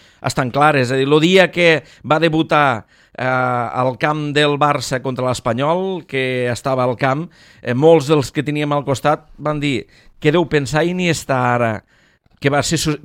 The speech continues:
Coutinho va substituir a Iniesta. I l-, la frase de molts dels que estàvem, que era, que de, de la penya barcelonista de la Cala,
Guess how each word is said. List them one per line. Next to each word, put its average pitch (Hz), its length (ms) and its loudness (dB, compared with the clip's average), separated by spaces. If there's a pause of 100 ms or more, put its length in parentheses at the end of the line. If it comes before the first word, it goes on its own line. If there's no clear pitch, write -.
(160)
Coutinho 151 440 -2
va 170 100 -4
substituir 143 560 -4
a 123 40 -2
Iniesta. 120 520 -8 (540)
I 131 280 -2
l-, 123 280 -2
la 123 160 -4
frase 156 360 -4
de 151 80 0
molts 151 260 -2
dels - 180 -4
que 151 80 -6
estàvem, 151 600 -4
que 135 120 -10
era, 127 180 -4
que 117 120 -10
de, 113 140 -8
de 113 160 -4
la 120 140 -2
penya 139 220 -2
barcelonista 127 500 -6
de 120 60 -2
la 120 140 -2
Cala, 147 400 -4